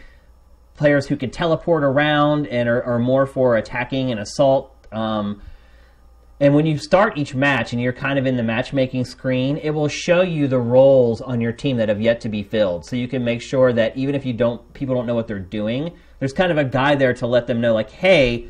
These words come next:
we're missing a tank here who can absorb damage while the other guys come in and, like, deal the damage." Um, before the match starts,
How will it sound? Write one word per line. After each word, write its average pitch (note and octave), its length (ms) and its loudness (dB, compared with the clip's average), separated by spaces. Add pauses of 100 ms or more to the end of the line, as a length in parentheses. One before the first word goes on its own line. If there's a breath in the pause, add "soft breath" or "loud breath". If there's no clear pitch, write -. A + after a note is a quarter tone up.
(160 loud breath)
we're C#3 140 2
missing D3 320 -2
a B2+ 40 2
tank D3 320 -4
here A2+ 200 -2
who A#2 120 -2
can A#2 140 -4
absorb A2 360 -2
damage A#2 360 -2
while G2+ 120 -2
the G#2 120 -4
other A2 160 -4
guys G#2+ 200 -2
come A2 240 -4
in G#2 160 -2
and, G2 120 -6
like, F#2+ 380 -8
deal A#2 180 -2
the G2+ 100 -8
damage." D2+ 500 -10 (380 soft breath)
Um, A2+ 440 0 (920)
before F3+ 180 4
the E3+ 80 6
match D#3 240 0
starts, C3+ 640 2